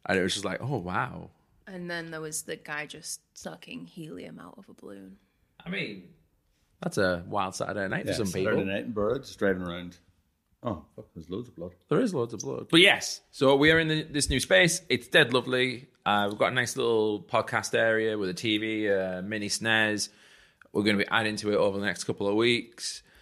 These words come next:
Speaker 1: Um, yeah, I don't really know what else to say apart from we'll be do-, might do some updates on it, uh, on socials.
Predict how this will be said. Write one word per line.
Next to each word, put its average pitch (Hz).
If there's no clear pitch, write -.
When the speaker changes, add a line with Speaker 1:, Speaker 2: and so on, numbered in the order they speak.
Speaker 1:
Um, 95
yeah, 104
I 139
don't 131
really 117
know 107
what 101
else 92
to -
say 104
apart 98
from 95
we'll 98
be 95
do-, 95
might 92
do 95
some 98
updates 110
on 110
it, -
uh, 92
on 90
socials. 127